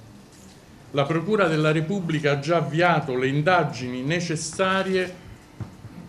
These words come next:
per accertare quanto accaduto, per consentirne la più adeguata qualificazione giuridica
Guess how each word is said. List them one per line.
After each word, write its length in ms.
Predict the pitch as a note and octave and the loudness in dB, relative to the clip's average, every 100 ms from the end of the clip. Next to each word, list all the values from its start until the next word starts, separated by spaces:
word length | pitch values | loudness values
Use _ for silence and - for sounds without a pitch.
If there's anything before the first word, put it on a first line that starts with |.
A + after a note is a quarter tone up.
| - - - - - - - | -20 -20 -20 -20 -20 -20 -2
per 160 | E3+ | 2
accertare 760 | E3 D#3 - D3+ - F3 D3+ B2+ | 2 2 -2 -2 0 2 2 2
quanto 440 | D3+ C#3+ C#3 C3 | 2 2 0 -4
accaduto, 920 | A#2 - A#2 A2+ G#2+ G#2+ F3 G3 - - - - - - - - - - - - - - - | -6 -4 -4 -2 -6 -4 -4 -4 -6 -16 -20 -20 -20 -20 -20 -20 -20 -20 -20 -20 -20 -20 2
per 240 | F#3+ F#3 | 6 6
consentirne 880 | F#3 E3+ D#3 D#3+ D#3 E3 F3+ D3+ C3+ | 4 2 2 2 0 0 -4 -2 -2
la 120 | B2+ C3+ | -2 -2
più 300 | - G3 F3 | -2 -4 -2
adeguata 760 | C#3 C3+ C#3 D3 E3 D#3 C#3 A#2 | -2 0 0 2 2 2 0 -4
qualificazione 1080 | - D#3+ D#3 D#3 B2+ C3+ - E3 D#3+ C#3 | 2 2 2 -2 -2 -4 -4 -2 0 0
giuridica 960 | A2+ C3+ C3 A#2 A2+ A#2 E3+ F#3 F3 | -2 -4 -2 -2 -4 -2 0 0 -4